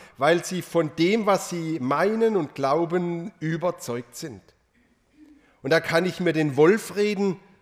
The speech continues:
um etwas zu erklären über die großen Fragen an das Christentum, an die katholische Kirche. Das bringt gar nichts. Und wenn's noch so schlüssig ist und wenn ich noch die Bibel herziehe, interessiert nicht.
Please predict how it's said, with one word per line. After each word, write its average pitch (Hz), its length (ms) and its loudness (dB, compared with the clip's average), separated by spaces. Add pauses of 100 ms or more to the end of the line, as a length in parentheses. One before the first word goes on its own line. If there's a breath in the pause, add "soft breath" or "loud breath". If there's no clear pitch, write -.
(160)
um 165 180 -2
etwas 151 400 -2
zu 160 100 -4
erklären 156 800 0 (1160)
über 147 720 0
die 165 140 -8
großen 175 460 0
Fragen 170 480 2
an 160 160 2
das 147 220 -2
Christentum, 170 540 -4
an 151 140 2
die 143 100 -6
katholische 143 640 -4
Kirche. 160 440 -2 (400 loud breath)
Das 143 240 -4
bringt 127 400 -8
gar 113 260 -4
nichts. 170 400 -12
Und 131 120 -8
wenn's 135 280 -6
noch 139 280 -2
so 185 180 -10
schlüssig 135 460 -12
ist - 320 -18
und 117 200 -12
wenn 147 140 2
ich 180 140 -10
noch 165 200 0
die 185 160 -10
Bibel 165 380 -4
herziehe, 151 560 -6 (540)
interessiert 139 720 -8
nicht. 135 320 -16